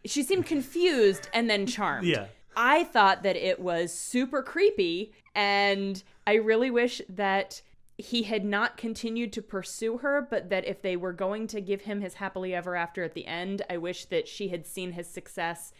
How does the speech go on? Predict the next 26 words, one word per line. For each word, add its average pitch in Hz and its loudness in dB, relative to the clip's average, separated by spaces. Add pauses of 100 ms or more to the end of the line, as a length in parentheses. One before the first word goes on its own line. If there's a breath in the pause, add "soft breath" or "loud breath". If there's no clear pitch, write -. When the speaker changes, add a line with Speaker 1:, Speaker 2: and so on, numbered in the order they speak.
(200 soft breath)
Speaker 1:
realized 196 6
that 175 -2
he 180 -4
had 175 -6
been, 170 -4 (280)
the 190 -2
reason 240 2
he 226 2
stood 214 0
her 196 4
up 185 0
on 180 -4
her 180 -6
birthday 170 -2
is 160 -6
because 165 -4 (200 soft breath)
he 196 -4
was 180 -2
trying 190 -4
so 190 0
hard 180 0
to 170 -10
succeed 185 -8
at - -8
this 156 -8
job. 156 0